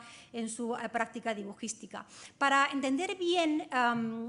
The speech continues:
eh, cuál es nuestra aproximación o el tipo de investigación que estamos nosotros desarrollando en torno al álbum siete, hay que tener en cuenta que nuestra aproximación conceptual al álbum es en términos de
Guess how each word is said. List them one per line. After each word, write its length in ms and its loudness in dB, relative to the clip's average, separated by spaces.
eh, 180 -12
cuál 180 2
es 40 0
nuestra 340 2
aproximación 680 -2
o 40 0
el 60 -2
tipo 200 -2
de 80 -2
investigación 840 -4
que 40 -4
estamos 280 -2
nosotros 360 -4
desarrollando 640 -2
en 120 -4
torno 320 -6
al 80 -4
álbum 280 -2
siete, 540 -4
hay 140 -4
que 80 -6
tener 140 -2
en 100 -2
cuenta 280 -2
que 120 -4
nuestra 340 -2
aproximación 640 -6
conceptual 920 -2
al 240 -4
álbum 500 -2
es 160 -6
en 280 -6
términos 480 -4
de 200 -6